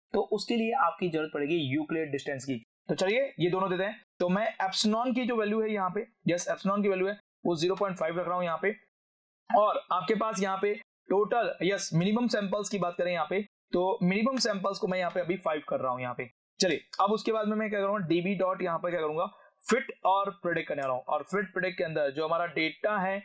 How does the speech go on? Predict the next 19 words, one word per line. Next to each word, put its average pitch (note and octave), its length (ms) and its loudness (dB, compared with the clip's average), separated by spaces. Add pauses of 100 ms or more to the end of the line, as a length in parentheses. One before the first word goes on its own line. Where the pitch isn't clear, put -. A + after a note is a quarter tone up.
(260)
यस F#3 240 0
जो E3 80 0
हमारा F3 140 2
डेटा D#3 220 -2
सेट F3 160 -4
है F3+ 60 -4
उसको D#3+ 160 -6
पास D#3 160 0
करेंगे। D#3 240 -4 (300)
लेकिन D#3+ 280 2
एक D#3 140 -6
चीज D#3+ 100 -2
का D#3+ 100 0
ध्यान D3 140 0
रखिएगा, C#3+ 320 -4
डेटा D#3+ 580 -2
सेट F#3 440 -2
के F3 100 -4
अंदर D#3+ 260 -4